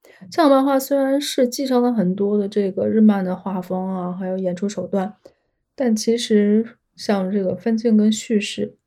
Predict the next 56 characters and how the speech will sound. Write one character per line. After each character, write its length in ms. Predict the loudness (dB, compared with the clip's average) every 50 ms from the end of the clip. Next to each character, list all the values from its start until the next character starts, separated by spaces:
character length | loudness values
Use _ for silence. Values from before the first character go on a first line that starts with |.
| _ -8
其 180 | -4 -2 0
实 140 | 0 0 0
是 120 | 0 -2
更 180 | -2 0 2 2
像 380 | 2 2 0 -2 -2 -4 -8 -10 _ _ _ _ _ _ _ _ _ _ _ _ _ _ _ _
美 200 | 0 2 2 4
漫 300 | 4 4 6 6 6 4
的。 220 | 4 2 -2 -8 -12 _ _ _ _ _ _ _
而 80 | -2 0
且 180 | 2 2 2 4
香 180 | 4 4 4
港 100 | 4 4
漫 140 | 2 0 0
画 160 | 0 0 0 0
的 80 | 0
这 140 | -2 -2 -2
个 220 | -2 -2 -4 -6 -8 -14 -20
出 160 | -6 0 2
版 180 | 2 2 2 0
方 220 | 0 0 2 0
式 280 | -2 0 2 2 2 2
跟 160 | 0 0 0
美 160 | 0 0 -2
漫 360 | -2 -4 -4 -4 -6 -6 -8
几 160 | -6 -4 -4
乎 220 | -4 -2 -4 -6 -6
是 320 | -6 -4 -2 -2 0 0
一 100 | 0 0
模 280 | 0 0 -2 -2 -4 -6
一 200 | -8 -8 -8 -10
样。 240 | -10 -10 -10 -14 _ _ _ _ _ _ _ _ _ _ _ _ _ _ _ _ _ _ _ _ _ _
这 140 | -4 -2 -2
边 240 | 0 -2 -2 -2 -2
我 80 | -4 -4
们 240 | -4 -6 -6 -6 -6
就 320 | -4 -4 -4 -4 -4 -8 -12 -20 -20 -20 -20 _ _
顺 220 | -2 2 4 4
带 200 | 4 4 2 -2 -4
来 180 | -4 -6 -6
提 300 | -8 -10 -12 -10 -8 -6
一 60 | -6
下 200 | -4 -4 -4 -6
香 180 | -6 -6 -10 -10
港 140 | -10 -12 -12
漫 140 | -14 -14 -14
画。 300 | -12 -12 -14 -14 -14 _ _ _ _ _ -20 -20 -20 -20 _
然 200 | -6 -4 -2 0
后 320 | 2 2 4 6 6 4 4
到 320 | 2 -2 -2 0 2 4
了 120 | 4 4
这 140 | 4 2 2
个 100 | 2 2
欧 220 | 2 4 4 4 4
洲 200 | 2 2 0 0
漫 280 | 0 0 0 -2 -2 -4
画， 400 | -4 -6 -6 -6 -6 -10 -12 -16